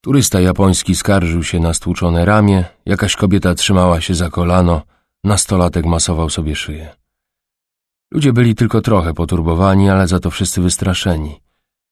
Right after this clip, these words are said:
„Więcej strachu niż szkody”, pomyślała Constance, wciąż rozglądając się w koło. Powoli zdumienie i lęk ludzi ustępowały. Ponieważ wszyscy byli szanującymi się wyznawcami kultury cyfrowej,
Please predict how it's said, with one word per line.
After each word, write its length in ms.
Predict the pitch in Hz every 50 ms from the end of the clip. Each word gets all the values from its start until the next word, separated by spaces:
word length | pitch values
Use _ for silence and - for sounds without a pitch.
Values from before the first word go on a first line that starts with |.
| _ _ _ _ _ _ _ _
„Więcej 320 | - 95 87 - - 87 78
strachu 400 | - - 98 98 92 85 92 90
niż 180 | 90 92 90
szkody”, 600 | - - - - - - 117 110 90 82 78 73 76 - -
pomyślała 500 | - 85 80 76 71 - 85 80 80 78 - -
Constance, 560 | 85 85 - - - 87 85 82 80 - - - _ _ _ _
wciąż 340 | - - - 92 82 - -
rozglądając 720 | 87 87 90 80 - 95 90 87 90 87 80 78 73 -
się 160 | - - 76
w 60 | -
koło. 440 | _ - 80 76 76 73 76 73 - _ _ _ _ _ _ _ _ _ _ _ _ _ _ _ _ _ _ _ _
Powoli 300 | 101 110 135 151 151 120
zdumienie 520 | 101 98 107 107 110 117 117 113 117 -
i 140 | - 92 87
lęk 320 | 90 92 98 98 90 -
ludzi 240 | 90 92 95 90 98
ustępowały. 800 | 90 - - 101 92 87 95 90 85 90 82 82 78 76 73 76 - _ _ _ _ _ _ _ _ _ _ _ _ _
Ponieważ 340 | - 98 113 120 120 -
wszyscy 320 | - - - 127 - - 104
byli 220 | 98 101 98 92
szanującymi 640 | - - 95 95 98 95 92 87 - - 95 90 85
się 120 | - 92
wyznawcami 640 | 82 80 87 80 87 90 82 - - 92 90 87 87 85
kultury 380 | - 90 87 - 90 80 85
cyfrowej, 720 | - - 90 - - - 131 131 107 87 85 80 78 76